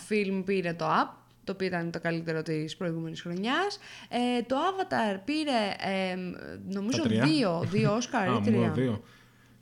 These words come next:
Speaker 1: Πήρε το, α, α, καλλιτεχνικής διεύθυνσης, το, και το
Speaker 2: Visual
Speaker 1: visual
Speaker 2: effects.
Speaker 1: effects. Δεν βλέπω
Speaker 2: Βασικά,
Speaker 1: κάτι άλλο.
Speaker 2: ε, να πω τώρα το εξής, ότι η, αυτή που δι-, που έκανε την ταινία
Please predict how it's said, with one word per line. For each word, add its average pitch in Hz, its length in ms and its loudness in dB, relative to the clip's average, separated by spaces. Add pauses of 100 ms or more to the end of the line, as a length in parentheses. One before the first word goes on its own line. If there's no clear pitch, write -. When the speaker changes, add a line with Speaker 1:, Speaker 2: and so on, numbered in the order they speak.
(340)
Speaker 1:
Πήρε 214 400 4
το, 170 500 2 (220)
α, 190 100 0
α, 175 360 2 (640)
καλλιτεχνικής 196 600 0
διεύθυνσης, 285 1120 0 (400)
το, 226 120 -4 (760)
και 233 120 -2
το 220 120 0
Speaker 2:
Visual 220 40 0
Speaker 1:
visual 214 280 4
Speaker 2:
effects. 180 240 -2
Speaker 1:
effects. 294 480 0 (400)
Δεν 277 120 -2
βλέπω 208 160 2
Speaker 2:
Βασικά, - 180 2
Speaker 1:
κάτι 190 340 6
άλλο. 170 240 2
Speaker 2:
ε, 113 320 0
να 113 180 2
πω 143 140 0
τώρα 208 260 4
το 156 100 0
εξής, 175 320 2
ότι 113 420 0 (120)
η, 107 420 2
αυτή 98 220 -4
που 170 120 -4
δι-, 151 160 2 (120)
που 117 100 0
έκανε 165 200 2
την 147 140 -2
ταινία 127 300 2